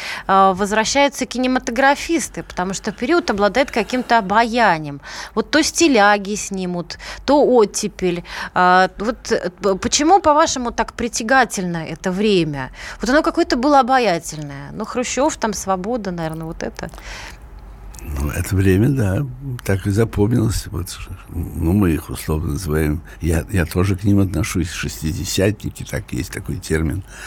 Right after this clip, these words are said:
Speaker 2: возникший. Да, это так, это был взрыв такой. Накопилось желание свободы. Уж очень мы жили тяжело в то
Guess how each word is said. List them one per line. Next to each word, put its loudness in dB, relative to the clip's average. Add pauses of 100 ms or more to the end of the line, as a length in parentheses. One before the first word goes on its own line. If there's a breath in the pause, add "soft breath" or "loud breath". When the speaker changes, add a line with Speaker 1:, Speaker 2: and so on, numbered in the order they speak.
(360 loud breath)
Speaker 2:
возникший. 0
Да, 0
это 2
так, 0
это 0
был 4
взрыв 2
такой. -4 (460 loud breath)
Накопилось 2
желание 2
свободы. 0 (840 loud breath)
Уж -2
очень 2
мы 6
жили 4
тяжело 0 (380)
в -18
то -4